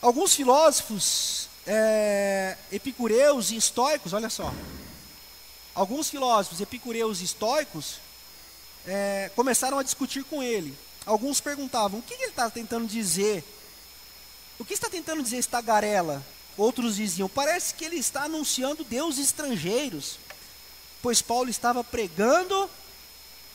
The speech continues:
as boas novas a respeito de Jesus e da ressurreição." Então o levaram a uma reunião no Areópago, aí já mudou o lugar. Assim, o bando de doido, é aqueles caras que se achavam inteligente, ia pra praça.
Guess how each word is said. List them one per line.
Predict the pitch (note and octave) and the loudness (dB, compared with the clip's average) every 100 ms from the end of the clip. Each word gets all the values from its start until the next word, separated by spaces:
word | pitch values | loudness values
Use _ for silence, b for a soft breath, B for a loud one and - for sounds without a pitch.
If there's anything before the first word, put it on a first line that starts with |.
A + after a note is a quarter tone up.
| - - B B B | -20 -20 B B B
as | G3 D#3+ | 0 0
boas | D#3+ B3 C#4 B3+ G3+ | 4 8 8 6 4
novas | E3+ G#3+ B3+ C4 A3+ A3 | 2 4 4 4 2 -2
a | |
respeito | G3+ F#3+ - - A#3 C4+ B3+ A3+ | -2 0 -2 -2 -4 -4 -6 -6
de | F#3 | -4
Jesus | G3 F#3+ D#3 G#3+ C4+ | -4 -4 -4 -4 -2
e | |
da | C#4 | -2
ressurreição." | C#4 B3 C#4+ C#4 - F#3 C#3 - - - B B B | -2 -4 -6 -4 -4 -4 -8 -12 -20 -20 B B B
Então | B3 C4 F#4 | -4 0 2
o | |
levaram | F#4 D#4+ C#4 D4 | 4 4 6 4
a | C#4 | 4
uma | A#3+ B3 | 4 4
reunião | A#3 A#3 A3 | 0 0 -2
no | G#3+ | 0
Areópago, | F3+ D#3+ F#3+ C4 D4+ D4 E4+ - - | 0 2 6 6 4 -2 -4 -10 -8
aí | D3+ | -6
já | D3+ | -4
mudou | G3+ G#3+ F#3+ | -4 -4 -4
o | |
lugar. | C4 A3 C3+ - - - - - - - - - - - - - - - - - - - - - - | -4 -4 -4 -6 -18 -20 -20 -20 -20 -20 -20 -20 -20 -20 -20 -20 -20 -20 -20 -20 -20 -20 -20 -20 -12
Assim, | C#3+ - F#3 B2+ - - - - - | -10 -8 -8 -12 -16 -20 -20 -16 -12
o | |
bando | D3 A#3 D4+ | 0 0 0
de | G3+ | -10
doido, | E3+ D#3 F#3 F#3+ A#2 G#2+ - | -6 2 4 4 0 -12 -8
é | |
aqueles | E3 - A#3+ | -8 -6 -10
caras | - G#3 F#3+ | -6 -6 -6
que | - | -8
se | F#3 | -6
achavam | D#3 F#3+ F#3+ | -4 -4 -4
inteligente, | F#3+ F3+ D#3 A#2 C#3 G3+ F#3+ - B2+ | -6 -8 -8 -8 -6 -6 -6 -10 -12
ia | F#3+ D4 | -4 0
pra | E4+ | 0
praça. | - F#3 C#3 - | 2 0 0 -8